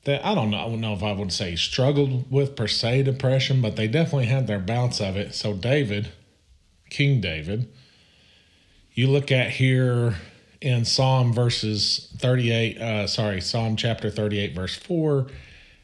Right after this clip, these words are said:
he says, "My guilt has overwhelmed me like a burden too heavy to bear."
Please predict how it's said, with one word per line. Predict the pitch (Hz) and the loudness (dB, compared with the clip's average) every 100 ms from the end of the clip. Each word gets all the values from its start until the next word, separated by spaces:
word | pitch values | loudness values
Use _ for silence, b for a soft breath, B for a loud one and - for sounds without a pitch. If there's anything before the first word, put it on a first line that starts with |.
| B | B
he | - | -2
says, | 120 135 120 | 0 2 2
"My | 110 113 | 2 0
guilt | 95 87 131 143 | -2 2 2 2
has | 131 120 | 0 0
overwhelmed | 110 127 123 101 110 131 143 | 0 2 2 0 0 2 4
me | 147 147 | 4 2
like | 120 110 - | 2 0 -2
a | |
burden | 92 85 104 113 117 110 | -4 -2 -2 0 0 -2
too | - 110 | 0 -2
heavy | 104 113 107 110 | -2 -4 -2 -2
to | 104 85 | -2 -6
bear." | 69 85 78 - | -6 -6 -6 -8